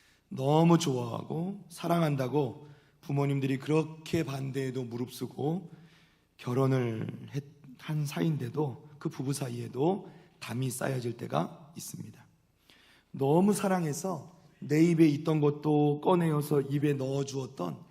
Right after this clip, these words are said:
자식과의 사이에도 담이 쌓입니다. 형제끼리도 별것 아닌 것 같은데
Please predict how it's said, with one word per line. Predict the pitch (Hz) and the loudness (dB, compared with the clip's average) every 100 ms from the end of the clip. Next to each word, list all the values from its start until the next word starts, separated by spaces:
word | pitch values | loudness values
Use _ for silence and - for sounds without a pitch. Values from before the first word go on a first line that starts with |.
| - _ _ | -20 _ _
자식과의 | - 113 - 147 151 139 131 | -14 -8 -8 -6 -6 -6 -6
사이에도 | 123 139 123 113 - 147 185 - - - - | -10 -10 -8 -10 -4 0 0 -2 -16 -20 -18
담이 | - 117 120 110 - | -6 -4 -2 -4 -10
쌓입니다. | 113 127 117 110 - - _ _ _ _ _ _ _ - _ _ _ _ | -8 -8 -6 -10 -12 -18 _ _ _ _ _ _ _ -20 _ _ _ _
형제끼리도 | - 170 165 160 147 147 147 | -2 2 2 4 4 6 2
별것 | - 139 147 | 4 4 6
아닌 | 135 139 | 4 4
것 | 143 143 | 2 0
같은데 | 143 143 139 165 160 135 | -2 -2 -2 0 -2 -4